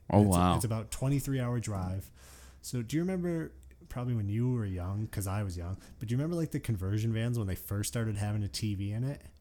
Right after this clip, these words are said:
Speaker 2: And
Speaker 1: Yep.
Speaker 2: it was, like, a big deal.
Speaker 1: Yeah.
Speaker 2: Well, w-, like, I don't know who, my uncle, my aunt and uncle must have known somebody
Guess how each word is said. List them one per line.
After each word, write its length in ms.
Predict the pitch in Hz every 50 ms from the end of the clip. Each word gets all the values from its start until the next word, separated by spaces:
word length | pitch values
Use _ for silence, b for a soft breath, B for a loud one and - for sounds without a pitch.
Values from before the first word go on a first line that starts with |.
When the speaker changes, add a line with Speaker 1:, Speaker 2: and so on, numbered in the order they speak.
| - - - -
Speaker 2:
And 100 | 98 101
Speaker 1:
Yep. 120 | 98 101
Speaker 2:
it 60 | 117 107
was, 200 | 110 101 90 98
like, 300 | 95 90 90 85 - -
a 200 | - 92 85 82 82 82 - -
big 280 | 95 90 87 82 82 -
deal. 300 | 82 78 78 78 78 78
Speaker 1:
Yeah. 320 | 107 104 98 90 90 98 110 B B B B B B B B -
Speaker 2:
Well, 320 | 120 113 107 104 101 - -
w-, 180 | 113 113 107 - - - - - - - -
like, 280 | - 120 104 92 92 - - - - - - -
I 120 | 95 98
don't 120 | 113 123 131
know 100 | 135 131
who, 400 | 104 127 127 120 107 101 104 110 - -
my 180 | 104 98 101
uncle, 680 | 104 107 113 117 113 - 110 98 98 98 101 104 107 - - - -
my 140 | 110 104 104
aunt 160 | 110 123 113
and 80 | 120 117
uncle 220 | 117 120 - 117
must 260 | 107 107 104 - -
have 360 | 110 101 98 98 95 92 92 -
known 300 | 107 110 110 113 110 104
somebody 580 | - 104 95 90 87 82 82 82 87 90 90